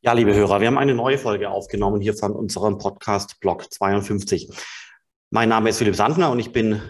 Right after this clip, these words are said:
Leiter des Frankfurt School Blockchain Centers und wir sprechen heute mit Susanne Fromm. Sie ist C E O von CoinX. Das ist eine Beteiligungsgesellschaft, die auch börsennotiert ist und CoinX investiert zum Beispiel in Tokens, in Startups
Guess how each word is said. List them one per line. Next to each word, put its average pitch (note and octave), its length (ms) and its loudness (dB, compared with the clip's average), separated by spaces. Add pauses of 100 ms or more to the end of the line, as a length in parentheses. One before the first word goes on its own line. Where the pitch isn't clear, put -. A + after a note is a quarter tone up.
(180)
Leiter F#2+ 320 0
des G2 180 -2
Frankfurt G2 380 -6
School - 180 -2
Blockchain A#2+ 380 -4
Centers A2 420 -4
und A2+ 80 -8
wir G2+ 120 2
sprechen G2 360 -6
heute A2 320 0
mit G2+ 220 -2 (340)
Susanne G2 480 0
Fromm. A#2 320 0
Sie D3 160 -6
ist - 320 -10 (260)
C - 220 -8
E B2+ 300 -6
O G#2+ 180 2
von F#2+ 440 -4 (120)
CoinX. - 680 -2
Das - 180 -6
ist F#2 120 -10
eine F#2 300 -6 (280)
Beteiligungsgesellschaft, A#2+ 1300 -2
die - 80 -4
auch - 260 -4 (180)
börsennotiert G#2+ 760 -2
ist G#2 220 -8
und F#2+ 440 -6
CoinX - 460 -6
investiert G2 480 -6
zum G2 80 -8
Beispiel - 320 -2
in E2 100 -4
Tokens, C#3+ 680 -4
in - 100 -12
Startups - 720 -6